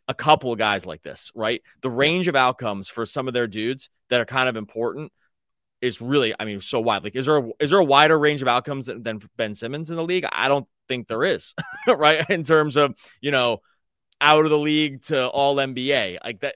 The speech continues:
Speaker 1: it's
Speaker 2: Right.
Speaker 1: all in the range. I don't, you know, I don't think either of those two things is likely, but it's,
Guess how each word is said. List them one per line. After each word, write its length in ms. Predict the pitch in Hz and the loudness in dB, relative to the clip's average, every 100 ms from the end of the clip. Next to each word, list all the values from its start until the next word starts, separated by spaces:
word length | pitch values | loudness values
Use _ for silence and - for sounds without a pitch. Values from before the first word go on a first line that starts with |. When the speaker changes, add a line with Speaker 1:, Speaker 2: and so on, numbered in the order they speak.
| - | -10
Speaker 1:
it's 140 | 175 165 | -6 0
Speaker 2:
Right. 60 | |
Speaker 1:
all 220 | 165 160 | 2 4
in 80 | 147 | 2
the 100 | 139 | -2
range. 380 | 117 95 71 - | -8 -8 -14 -10
I 100 | - | -4
don't, 200 | 143 95 | -4 -6
you 60 | 127 | -8
know, 60 | 117 | -4
I 60 | |
don't 140 | 139 - | -4 -6
think 180 | 131 - | -10 -8
either 260 | 156 143 | -4 -2
of 60 | 135 | -2
those 200 | 127 117 | -2 -6
two 200 | 139 123 | -10 -12
things 260 | 123 117 | -12 -14
is 100 | 107 | -6
likely, 320 | 165 185 - 120 | 0 0 -2 -8
but 160 | 117 | -8
it's, 240 | 110 - | -10 -12